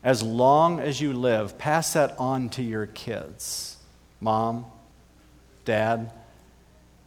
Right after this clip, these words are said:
as long as you live, the Bible will be your guide and advisor. Secondly, never make an intimate friend, that's misspelled, it looks like fried.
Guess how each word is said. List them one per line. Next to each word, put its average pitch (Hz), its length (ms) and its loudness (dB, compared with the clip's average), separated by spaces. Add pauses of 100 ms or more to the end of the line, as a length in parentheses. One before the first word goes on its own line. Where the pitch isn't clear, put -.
(160)
as 113 180 0
long 131 280 2
as 147 120 -4
you 160 120 0
live, 117 280 0
the 107 80 -2
Bible 113 440 0
will 107 100 -2
be 104 140 -6
your 107 180 -4
guide 104 340 -4
and 104 120 -6
advisor. 98 680 -10 (1200)
Secondly, 117 680 2 (640)
never 151 380 4
make 165 260 2
an 143 100 2
intimate 165 540 -2
friend, 113 580 4 (140)
that's 127 260 2
misspelled, 127 720 4
it 120 40 -6
looks 123 260 -2
like 117 220 2
fried. 113 680 4